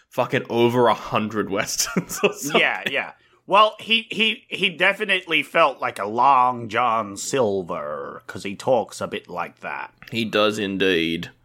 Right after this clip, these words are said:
Speaker 2: Which is one of my favorite just characters, full stop, of all time.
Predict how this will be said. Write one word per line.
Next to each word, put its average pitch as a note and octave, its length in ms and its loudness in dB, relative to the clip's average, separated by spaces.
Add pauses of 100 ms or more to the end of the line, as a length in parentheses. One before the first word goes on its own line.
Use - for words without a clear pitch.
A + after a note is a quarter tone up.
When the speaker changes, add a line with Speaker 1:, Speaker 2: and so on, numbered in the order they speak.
(140)
Speaker 2:
Which D3+ 200 -2
is F3+ 180 0
one C3+ 140 2
of A#2 60 -2
my A2+ 140 -2
favorite G2 380 -4 (140)
just A#2 260 -6
characters, G#2 1040 -4 (180)
full A#2 240 -2
stop, - 460 -4
of A2+ 140 -2
all G#2+ 140 0
time. F#2+ 420 -4